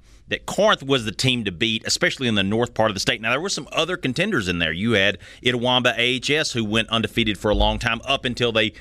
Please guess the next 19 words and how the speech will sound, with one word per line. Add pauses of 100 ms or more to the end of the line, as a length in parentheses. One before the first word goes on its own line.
(160)
ran
into
Corinth. (320)
Uh,
in
the
south
part
of
four
A,
you
had
South
Pike,
who
at
one
point